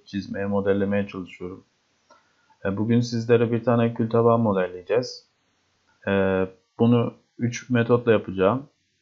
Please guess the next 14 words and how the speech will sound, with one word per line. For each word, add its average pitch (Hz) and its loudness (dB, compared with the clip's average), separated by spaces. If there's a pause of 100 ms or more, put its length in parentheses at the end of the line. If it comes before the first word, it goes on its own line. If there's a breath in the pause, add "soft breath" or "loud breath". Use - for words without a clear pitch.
(200)
Loft 123 4
ile 104 2
kat 107 0
oluşturma, 127 -2 (1200)
daha 110 0
sonra 107 2 (840)
buradan 101 0 (680)
loft 110 -2
ile 104 2 (600)
kesim, 127 -4 (680)
daha 113 0
sonra 107 0 (460)
bir 101 0
düzlem 107 -2